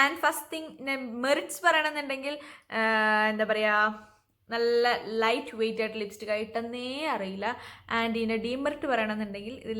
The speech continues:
ലോങ് ലാസ്റ്റിംഗ് ആണോ ചോദിച്ചാൽ ലോങ് ലാസ്റ്റിംഗ് അല്ല ട്ടോ, അത്ര ലോങ് ലാസ്റ്റിംഗ് അല്ല. എന്നാലും നിൽക്കും, എന്നാലും നമ്മൾ പ്രതീക്ഷിച്ച രീതിക്ക് ലോങ് ലാസ്റ്റിംഗ് അല്ല. ആ, പിന്നെ ചിലവർക്ക് എനിക്ക് ഇടുമ്പോൾ, അതായത് എനിക്ക് ഇടുന്ന സമയത്ത് എനിക്കിങ്ങനെ ചില സ്ഥലത്ത് ഇങ്ങനെ വിണ്ട് കീറി കീറി കീറി ഇങ്ങനെ ചുണ്ടൊക്കെ ഇങ്ങനെ ആയിരിക്കില്ലേ,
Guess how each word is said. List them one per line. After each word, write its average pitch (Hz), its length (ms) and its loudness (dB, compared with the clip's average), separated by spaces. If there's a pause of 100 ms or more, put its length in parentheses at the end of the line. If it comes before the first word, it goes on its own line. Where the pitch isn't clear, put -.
ലോങ് 208 240 -6
ലാസ്റ്റിംഗ് 226 360 -8
ആണോ 220 140 -8
ചോദിച്ചാൽ 220 340 -8
ലോങ് 202 220 -10
ലാസ്റ്റിംഗ് 214 420 -8
അല്ല 185 360 -4
ട്ടോ, 190 180 -8
അത്ര - 260 2 (120)
ലോങ് 220 180 0
ലാസ്റ്റിംഗ് 208 340 -8
അല്ല. 220 80 -4 (100)
എന്നാലും 330 340 -2
നിൽക്കും, - 280 -12 (120)
എന്നാലും 262 300 -12 (360)
നമ്മൾ 269 160 -8 (160)
പ്രതീക്ഷിച്ച 302 800 -4 (100)
രീതിക്ക് - 320 -10 (220)
ലോങ് 196 240 -6
ലാസ്റ്റിംഗ് 233 380 -14 (100)
അല്ല. 175 260 -10 (720)
ആ, 208 80 -6 (140)
പിന്നെ 240 240 -4
ചിലവർക്ക് 269 520 0 (120)
എനിക്ക് 285 420 -4
ഇടുമ്പോൾ, 214 360 2 (120)
അതായത് 214 260 2 (120)
എനിക്ക് 247 260 -6
ഇടുന്ന 240 200 -8
സമയത്ത് 220 300 -6
എനിക്കിങ്ങനെ 220 400 -8
ചില 220 160 -6
സ്ഥലത്ത് 220 220 -10
ഇങ്ങനെ 220 200 -8
വിണ്ട് 226 300 -10
കീറി 226 260 -6
കീറി 220 240 -6
കീറി 220 160 -8
ഇങ്ങനെ 214 180 -8 (100)
ചുണ്ടൊക്കെ 220 360 -6
ഇങ്ങനെ 214 140 -10 (140)
ആയിരിക്കില്ലേ, 196 340 -10